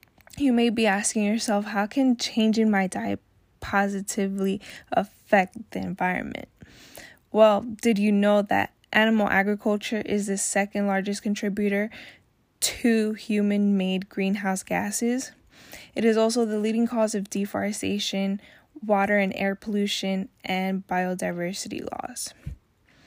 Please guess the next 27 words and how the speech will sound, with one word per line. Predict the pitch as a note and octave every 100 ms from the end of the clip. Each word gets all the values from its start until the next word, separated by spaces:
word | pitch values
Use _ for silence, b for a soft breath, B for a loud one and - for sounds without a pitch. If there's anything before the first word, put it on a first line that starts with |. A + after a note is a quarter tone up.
| B B B B B _ _
Of | A#3+ A#3+
the | C4 -
agricultural | G#3+ A3 A3 - G#3+ G#3+ A3 G#3
land | G3+ G3+ G3+
in | G3 G#3+
the | G3+
U | G3 G#3 G3+
S, | F3 F#3 G#3 - - - _ -
eighty | A3+ A#3
percent | B3 C4+ A#3 - G3+ G#3 G#3+ _ _
is | A3 G3 G3+
used | G3 G3+ -
to | -
raise | G3 G3 F#3+
animals | - F3+ G3 G3 F#3+
for | G3
food | G3+ - G3+ G#3
and | F#3+
to | G3+
grow | F#3+ F#3
crops | F#3 - F#3 F#3 F3+ -
to | - F#3
feed | - F#3 F#3
them. | - - A#3 B B B B -
Nearly | A3 A3+ A3+ A3
half | - - G#3 G#3 -
of | A3 G#3